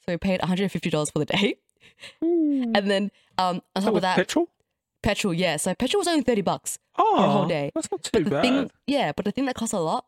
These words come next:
Speaker 1: was, um, 'cause it's better to take tolls, right? 'Cause it's faster. We pay a hundred and twenty dollars in tolls <laughs> for one day.
Speaker 2: Wow. Is that
Speaker 1: Yeah.
Speaker 2: like going through one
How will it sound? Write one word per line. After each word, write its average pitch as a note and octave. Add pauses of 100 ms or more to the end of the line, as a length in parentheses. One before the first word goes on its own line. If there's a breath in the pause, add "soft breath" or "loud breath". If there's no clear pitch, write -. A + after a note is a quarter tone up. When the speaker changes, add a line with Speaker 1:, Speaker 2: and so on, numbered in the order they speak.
Speaker 1:
was, F3+
um, D3 (200)
'cause G3+ (200)
it's G3
better G#3
to A#3+
take G3+
tolls, D3+ (240)
right? D#3+
'Cause E3+
it's D#3
faster. -
We B3+
pay G#3
a F#3+
hundred G3
and F#3
twenty F3
dollars D#3+
in D3
tolls - (160)
<laughs> -
for G#3
one G3+
day. E3+ (920)
Speaker 2:
Wow. C#4+
Is A#3+
that B3
Speaker 1:
Yeah. A#3
Speaker 2:
like G3 (380)
going F#3
through F3
one D3